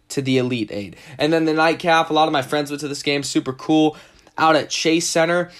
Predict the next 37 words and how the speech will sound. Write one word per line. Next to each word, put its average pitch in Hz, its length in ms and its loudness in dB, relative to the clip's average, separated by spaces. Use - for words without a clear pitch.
Duke 180 400 2
and 143 160 0
Arkansas, 165 640 2
potentially 190 520 -4
Coach 185 300 -2
K's 175 240 -2
final 160 300 0
game. 165 300 -2
That's 196 180 2
what 185 100 -2
everyone's 143 380 -2
thinking. 175 300 -4
Arkansas 160 580 0
is 127 160 -4
a 120 60 -2
great 127 480 0
group 160 240 0
of 143 100 0
guys. 143 420 2
An 135 160 -6
upset 160 520 0
could 147 240 -2
potentially 151 680 0
be 170 140 0
on 165 200 0
the 165 80 0
horizon. 160 580 0
That's 143 240 -4
what's 156 160 -6
every, 151 360 0
that 147 280 2
is 156 120 -4
what 156 160 0
is 147 400 -2
in 156 220 -2
everyone's 135 540 -2
mind. 123 460 -2